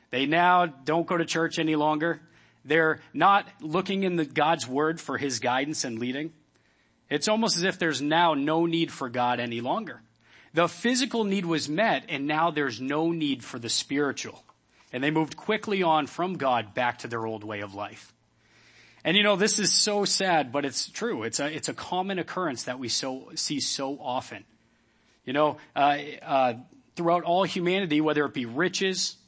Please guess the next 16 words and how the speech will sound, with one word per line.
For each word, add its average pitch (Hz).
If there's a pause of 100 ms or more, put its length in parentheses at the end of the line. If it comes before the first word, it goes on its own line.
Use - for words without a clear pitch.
or 110
health 170 (280)
or 127
easy 143
living, 131 (420)
we 151
see 214
that 160
many 190
times 170
man 170
finds 180
himself 120
without 113
needing 107
God. 95